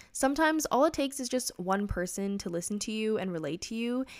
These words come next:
So please feel free to use this podcast as an outlet to be more comfortable about your anxieties and about sharing them especially. Because if there's anything that I learned, it's that talking about your anxiety is one way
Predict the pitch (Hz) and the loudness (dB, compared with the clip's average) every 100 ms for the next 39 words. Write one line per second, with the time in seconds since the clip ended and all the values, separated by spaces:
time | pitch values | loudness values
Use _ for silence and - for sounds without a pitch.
0 | - - - 262 254 - 311 - 392 403 | -20 -10 0 2 2 2 2 2 2 2
1 | 233 226 208 180 196 202 208 - - - | 0 0 0 0 0 2 2 2 0 -2
2 | - 165 175 - 196 202 - - 185 180 | -2 -2 -2 -2 0 0 -4 -2 0 0
3 | 175 - 185 - 262 262 262 - 220 214 | -2 0 0 4 8 6 6 -2 0 0
4 | 202 214 262 294 285 - 180 185 196 214 | 0 0 2 0 -2 -4 -4 -2 0 0
5 | 208 190 180 - 185 180 170 160 160 180 | 2 2 2 0 -2 -2 0 0 0 -2
6 | 190 190 - 208 214 202 - - 170 170 | 0 0 -2 0 0 0 -2 0 0 0
7 | 170 160 165 - - - 98 135 220 - | -2 -4 -4 -6 -6 -8 -6 -6 -6 -10
8 | - - - 220 240 247 240 247 277 294 | -18 -14 -6 -2 0 2 2 2 2 2
9 | 254 202 196 175 165 170 - - 190 - | 6 6 4 2 0 -2 -4 -4 -4 -4
10 | - - - 262 262 254 254 254 247 247 | -2 -2 -2 -2 2 2 0 -2 0 2
11 | 247 247 247 247 - 208 202 180 180 185 | 4 2 2 -2 0 2 2 0 -4 0
12 | 220 240 220 175 170 175 180 | 0 2 2 2 2 0 -2